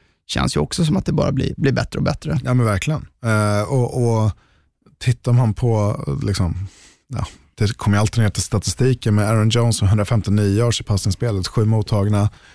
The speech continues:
Speaker 2: en väldigt lång, hans sista touchdown där, sextiosju yards, men, men sen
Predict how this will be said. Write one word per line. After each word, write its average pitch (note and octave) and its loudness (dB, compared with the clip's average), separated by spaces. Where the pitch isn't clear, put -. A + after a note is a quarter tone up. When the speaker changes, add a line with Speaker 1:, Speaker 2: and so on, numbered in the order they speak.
Speaker 2:
en G2+ 2
väldigt F#2 0
lång, G2+ 0
hans F#2+ 0
sista F2+ -2
touchdown F#2 -2
där, F#2 0
sextiosju F#2 0
yards, F2+ 0
men, F#2 2
men F#2 2
sen C3+ 0